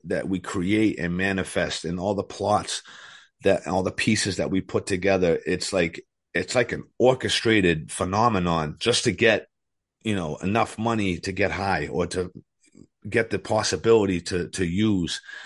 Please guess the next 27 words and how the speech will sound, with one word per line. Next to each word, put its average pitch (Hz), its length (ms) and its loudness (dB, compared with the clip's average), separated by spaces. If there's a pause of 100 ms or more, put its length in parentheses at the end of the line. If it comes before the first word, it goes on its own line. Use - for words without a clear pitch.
(420)
It's - 160 0
crazy. 120 480 2
And 80 80 -6
that's - 180 -4
what 117 100 0
I 104 100 2
tell 110 260 -2
addicts. 110 400 0
Like, 87 140 -4
if - 180 -8
you 117 140 0
guys 135 280 2
can - 140 -8
channel 117 500 -2
that 80 300 -6 (540)
into 95 320 -2
a - 60 -6
positive 95 680 -2
direction, 90 480 -4
like 76 140 -8
I 87 120 0
have 87 220 0
today, 85 260 -4
like, 78 160 -4
it's, - 220 -12
you're 73 260 -6
unstoppable 85 840 -4